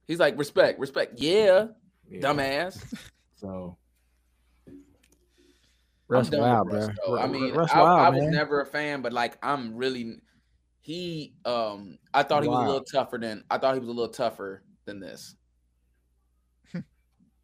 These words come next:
Speaker 2: He wild, bro. He wild.
Speaker 1: No, but I, that's a little disappointing 'cause I thought he was just a, I thought he was a little tougher than this.
Speaker 2: Better leader.
Speaker 1: And
Speaker 2: That's what I thought. I thought he was a better leader than this.
Speaker 1: and it proved that the, this, the L A, um,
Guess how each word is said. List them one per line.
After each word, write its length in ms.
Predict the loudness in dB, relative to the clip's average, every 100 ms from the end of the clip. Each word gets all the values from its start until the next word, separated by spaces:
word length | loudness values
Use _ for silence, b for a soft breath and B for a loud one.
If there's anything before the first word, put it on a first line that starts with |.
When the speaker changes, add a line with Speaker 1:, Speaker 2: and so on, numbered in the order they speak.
| _
Speaker 2:
He 140 | -10
wild, 440 | -6 -2 -2 -4 -4
bro. 300 | -6 -8 -14 _ _ _ _ _ _
He 140 | -12
wild. 220 | -8 -2
Speaker 1:
No, 180 | 0 -2 0
but 220 | 0 2
I, 180 | 0 0 -10 _ _
that's 220 | 2 2 4
a 40 |
little 200 | 4 4
disappointing 500 | 2 -6 -6 -6 -6
'cause 100 | 0
I 80 | 0
thought 180 | 4 2
he 60 | 2
was 120 | -4
just 160 | -8
a, 120 | -10 -12 _ _ _ _ _ _ _ _ -6
I 60 |
thought 180 | 0 2
he 60 | 2
was 80 | -2
a 40 |
little 200 | -2 -2
tougher 260 | -2 -4 -4
than 140 | -12
this. 340 | -12 -14 -16 -20 _ _ _ _ _
Speaker 2:
Better 260 | 0 4 4
leader. 240 | 4 2
Speaker 1:
And 80 | 2
Speaker 2:
That's 120 | -4 0
what 80 | 0
I 40 |
thought. 200 | 0 -2
I 20 |
thought 120 | 0
he 40 | 0
was 80 | 2
a 40 |
better 180 | 0 0
leader 200 | -2 -6
than 200 | -6 -6
this. 300 | -8 -12 -20 _ _ -10
Speaker 1:
and 100 | -8
it 140 | -8
proved 320 | -4 -4 -2
that 180 | -4 -6
the, 80 | -8
this, 260 | -8 -10 -10
the 180 | -6 -2
L 180 | 0 0
A, 280 | 2 2 2
um, 460 | 0 -2 -6 -8